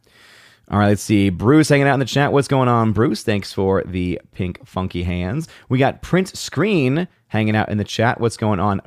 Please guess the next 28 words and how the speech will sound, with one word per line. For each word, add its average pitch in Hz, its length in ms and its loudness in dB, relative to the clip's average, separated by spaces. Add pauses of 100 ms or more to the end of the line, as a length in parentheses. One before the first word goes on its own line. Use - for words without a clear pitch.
Print 101 240 -4
Screen? 113 420 -6
Thank 80 220 -10
you 82 80 -12
for - 100 -12
being 82 240 -6
here. 123 240 -2 (320)
We 135 100 -4
got 139 140 2
the 127 60 0
man 151 400 0
with 143 100 -4
the 139 80 -2
orange 135 400 0
hat 139 300 0
hanging 127 280 0
out 127 200 0
tonight. 120 320 0
What's 131 220 0
going 135 220 0
on, 127 200 0
brother? 139 180 2
He 127 160 -4
is 104 100 -2
the 92 80 -10
King 107 220 -2
Mod 101 240 0
here. 117 300 -2